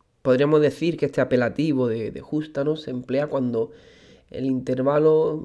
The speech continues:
digamos, es más, eh, más consonante, más, <laughs> por decirlo de alguna manera, para que todos nos entendamos, más normal, ¿no? Digamos como lo normal,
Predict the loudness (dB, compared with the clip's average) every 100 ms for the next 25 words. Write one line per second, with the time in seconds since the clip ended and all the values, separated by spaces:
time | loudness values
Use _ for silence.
0 | -8 -4 -2 0 2 2 2 2 2 2
1 | 0 -4 -10 -8 -8 -8 -12 -14 -10 -8
2 | -6 -6 -4 -4 -6 -8 -8 -6 -6 -6
3 | -8 _ -20 -20 _ -2 0 0 4 4
4 | 4 2 4 4 6 4 4 4 2 0
5 | 0 0 4 6 6 2 0 0 2 4
6 | 4 6 4 2 -2 -6 -8 -10 -8 -6
7 | -2 -4 -4 -6 -6 -6 -4 -4 -4 -4
8 | -2 -2 -4